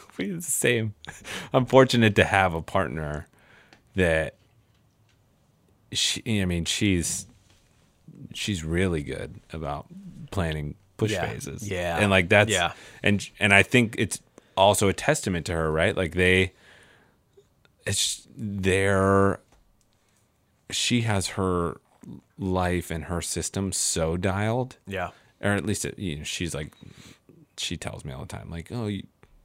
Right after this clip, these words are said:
Speaker 1: you o-, <laughs> overemphasize that." But I'm like, "Hey, it's real. Like, you have your system so set up that you can find,"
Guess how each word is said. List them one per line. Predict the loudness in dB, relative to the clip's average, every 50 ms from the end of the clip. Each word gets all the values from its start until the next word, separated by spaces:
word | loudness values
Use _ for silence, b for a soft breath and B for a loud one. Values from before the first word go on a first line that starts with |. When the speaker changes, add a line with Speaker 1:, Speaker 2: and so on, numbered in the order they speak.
| _ _
Speaker 1:
you | -4 -4 -2 -2 -2
o-, | -4 -4
<laughs> | -6 -6 -8 -8 -14 -18 -20 -18 -8 -2
overemphasize | 0 0 0 -2 -4 -4 -6 -4 -4 -6 -8 -6 -8 -8 -6
that." | -6 -6 -6 -6
But | -6 -6
I'm | -4 -4
like, | -6 -8 -8 B B B B
"Hey, | _ -6 -6
it's | -4 -2
real. | -2 0 2 2 2
Like, | 2 2 0 0 -2
you | -2 -2 0
have | 2 0 0 0 2
your | 0 0 0
system | 0 -2 -4 -4 -4 -4 -4 -4
so | -4 -2 -2 -2 -2
set | -4 -6 -6 -4
up | -4 -6 -4 -4
that | -6 -8 -8 B B B B B B B B
you | 0 2 2 4
can | 4 2 -2 -2
find," | -4 -2 -2 0 0 0 0 0 0 -2 -2 -4